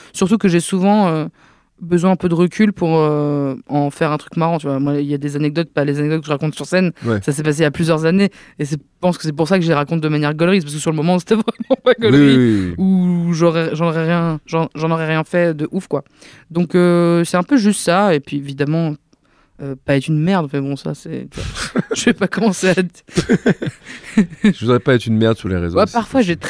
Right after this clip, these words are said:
Speaker 1: très envie de, de rentrer dans le jeu des haters, tu vois, ça, je le fais pas.
Speaker 2: Alors oui, tiens, parce que t'as une communauté plutôt méga bienveillante.
Speaker 1: Ouais, trop chou.
Speaker 2: Trop chou ?
Speaker 1: Ouais.
Speaker 2: Mais t'as des haters ? Pas vraiment.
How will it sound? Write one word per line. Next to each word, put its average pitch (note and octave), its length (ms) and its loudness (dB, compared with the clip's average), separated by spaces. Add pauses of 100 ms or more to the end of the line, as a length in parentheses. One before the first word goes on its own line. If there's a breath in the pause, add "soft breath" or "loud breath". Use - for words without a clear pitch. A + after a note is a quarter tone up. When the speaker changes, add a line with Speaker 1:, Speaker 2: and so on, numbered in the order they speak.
Speaker 1:
très F#3+ 40 2
envie F#3+ 220 2
de, D3+ 600 -2
de D3 200 -6
rentrer D#3+ 320 -2
dans D#3 140 -2
le D#3+ 60 -4
jeu D#3 120 -6
des D3 160 -4
haters, F3+ 260 -6
tu - 140 -12
vois, D3 180 -10
ça, - 180 -4
je D3+ 100 -8
le D3 60 -6
fais D3+ 120 -8
pas. - 120 -10 (160)
Speaker 2:
Alors A2+ 200 4
oui, A#2 180 2
tiens, F#2+ 280 -6 (220)
parce F#2 140 -8
que F2+ 220 -8 (220)
t'as A2 80 -2
une G#2+ 60 -2
communauté A2 400 -2
plutôt G#2 220 -6
méga G2+ 240 -2
bienveillante. F#2+ 360 -6
Speaker 1:
Ouais, C#3+ 240 -4
trop - 180 -8
chou. - 140 -14 (380)
Speaker 2:
Trop - 160 -4
chou ? E3 200 -8 (120)
Speaker 1:
Ouais. D#3 100 -8
Speaker 2:
Mais - 680 -20
t'as G2 120 -2
des F#2+ 180 -4
haters ? - 420 -6 (380 soft breath)
Pas F#2+ 120 -2
vraiment. A2 260 -4